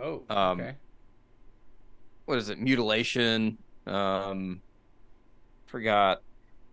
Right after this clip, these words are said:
Speaker 2: I guess, I don't know. For me, and it still is kinda like this for, for me today. I mean, maybe not just Twisted Metal Black. Maybe also Silent Hill a little bit
Speaker 1: Hmm.
Speaker 2: as well.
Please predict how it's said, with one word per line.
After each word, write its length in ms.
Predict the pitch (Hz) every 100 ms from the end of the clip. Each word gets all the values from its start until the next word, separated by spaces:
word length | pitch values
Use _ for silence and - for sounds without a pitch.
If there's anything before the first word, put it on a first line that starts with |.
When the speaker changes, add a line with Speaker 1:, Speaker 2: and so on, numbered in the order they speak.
| - - - - - - - - -
Speaker 2:
I 100 | 226
guess, 220 | 320 294
I 80 | 277
don't 140 | 269
know. 340 | 202 147 127 143
For 160 | -
me, 160 | 190 214
and 80 | 170
it 80 |
still 240 | - - 220
is 80 | 190
kinda 220 | 208 156
like 220 | 135 123
this 160 | 120 -
for, 160 | 117
for 100 | -
me 100 | 113
today. 320 | 101 98 104 113
I 140 | 330
mean, 180 | 302 165
maybe 180 | 190 226
not 200 | 127 104
just 200 | 98 -
Twisted 300 | - 101 -
Metal 180 | 85 82
Black. 340 | 90 87 87
Maybe 160 | 113 110
also 220 | 107 110
Silent 420 | 104 104 104 78
Hill 200 | 110 107
a 20 |
little 240 | 104 110 107
bit 280 | 113 113 110 - -
Speaker 1:
Hmm. 320 | 127 113 101
Speaker 2:
as 140 | 107
well. 400 | 117 117 117 113